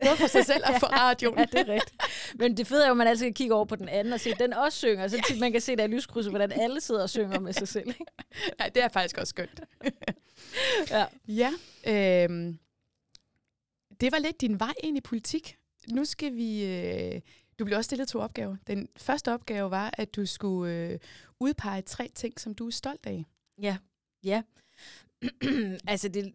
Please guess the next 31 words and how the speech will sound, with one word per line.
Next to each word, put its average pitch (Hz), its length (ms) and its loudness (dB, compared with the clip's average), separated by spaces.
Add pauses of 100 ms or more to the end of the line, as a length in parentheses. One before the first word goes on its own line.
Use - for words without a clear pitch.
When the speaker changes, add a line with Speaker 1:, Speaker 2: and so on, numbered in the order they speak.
(140)
Speaker 2:
ligger 202 260 0
jo 202 60 4
helt 240 260 0
lige 220 200 -4
for. 190 180 0
Det 190 100 -2
første, 185 220 -2
jeg 180 80 -8
tænkte, 175 220 -8
var - 120 -6
selvfølgelig 160 480 -8
det 156 60 -6
at 151 100 -8
blive 156 140 -10
mor, - 200 -10
ikke? 202 220 -6
Speaker 1:
Ja. 165 380 -2
Speaker 2:
Øhm, - 460 -14
det 170 140 -4
er 143 60 -6
jo, 170 440 -8 (680)
altså, 170 180 -12
det, 175 320 -8 (120)
det, 180 240 -10
jeg 170 200 -6
havde 165 180 -4
det 185 100 -6
faktisk, 165 220 -6
inden 185 180 -6
jeg 180 100 -6
selv 170 240 -10